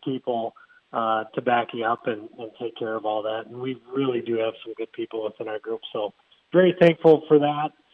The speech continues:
Um, again, yeah, we wanna talk about a big auction that's coming up on Tuesday the twenty-fourth. Um, it's part of a bankruptcy. There's a company called Pipeline that went through bankruptcy, and they owned assets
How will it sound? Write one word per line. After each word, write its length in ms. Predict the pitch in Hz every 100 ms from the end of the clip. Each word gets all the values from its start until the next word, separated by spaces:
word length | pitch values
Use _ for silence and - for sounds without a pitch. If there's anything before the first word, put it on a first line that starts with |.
| _ _ -
Um, 460 | 131 131 127 135 -
again, 400 | - 139 151 139
yeah, 180 | 135 151
we 140 | 135
wanna 240 | 139 147 143
talk 240 | 151 143
about 200 | - 139
a 40 | 135
big 180 | 143 135
auction 420 | 143 160 165 135
that's 160 | 127 - -
coming 220 | 131 127
up 200 | 131 -
on 160 | 131 123 -
Tuesday 400 | 151 147 135 127
the 180 | 131 123
twenty-fourth. 720 | 131 127 117 - 151 139 123 - _ _ _ _ - _ -
Um, 760 | 117 117 113 110 110 113 117 _ -
it's 160 | 131 -
part 140 | 185 220
of 80 | 214
a 60 |
bankruptcy. 600 | - 139 151 151 - 117
There's 260 | 123 139 131
a 60 |
company 320 | 131 151 156 151
called 300 | 143 143 -
Pipeline 640 | 139 139 139 131 135 139
that 160 | 127 -
went 140 | 127 -
through 120 | -
bankruptcy, 520 | 127 127 131 - 131
and 100 | 123
they 100 | 123
owned 200 | 120 120
assets 460 | 120 120 - 127